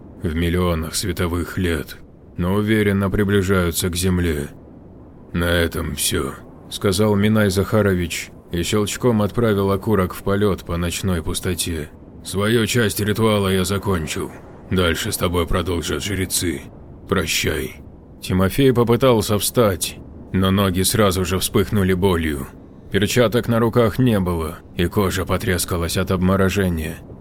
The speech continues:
Сквозь микроранки сочилась кровь. Он осознал, что полусидит на вершине ледяной горки посреди освещённого фонарями парка,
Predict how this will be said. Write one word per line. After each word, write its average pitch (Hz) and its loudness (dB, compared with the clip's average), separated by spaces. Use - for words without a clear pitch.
Сквозь 104 0
микроранки 107 4
сочилась 101 2
кровь. 98 0
Он 95 0
осознал, 120 2
что 127 4
полусидит 127 6
на 104 4
вершине 113 4
ледяной 117 4
горки 113 4
посреди 101 2
освещённого 104 2
фонарями 104 2
парка, 90 2